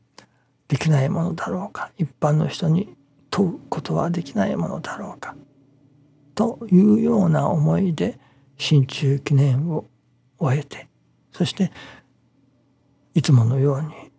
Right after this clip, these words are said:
レコーディングをしようと思いましたら、これがなんと動かないのですね。プログラムが動かない。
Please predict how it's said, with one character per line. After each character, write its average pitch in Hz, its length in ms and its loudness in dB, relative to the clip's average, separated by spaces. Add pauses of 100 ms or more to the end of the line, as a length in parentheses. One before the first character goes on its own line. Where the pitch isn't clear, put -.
(260)
レ 139 140 4
コ - 160 -2
ー 143 60 0
デ 147 120 -2
ィ 139 40 4
ン 131 100 4
グ 139 140 -2
を 151 60 -4
し - 160 -8
よ 135 120 2
う 139 60 -4
と - 360 -4
思 143 140 2
い 165 180 -4
ま 156 160 -2
し - 80 -10
た - 120 -10
ら、 - 160 -16 (840)
こ - 120 -4
れ 139 100 -2
が 160 180 -6
な 156 200 0
ん 143 80 -4
と - 140 -12 (840)
動 139 180 6
か 127 180 0
な 165 140 -4
い - 60 -16
の 202 100 -8
で - 120 -12
す - 160 -6
ね。 165 300 -4
プ - 100 2
ロ 160 140 4
グ 151 80 0
ラ 127 60 -4
ム 156 180 -4
が - 100 -14
動 147 240 -2
か 156 140 -10
な - 80 -12
い。 - 60 -20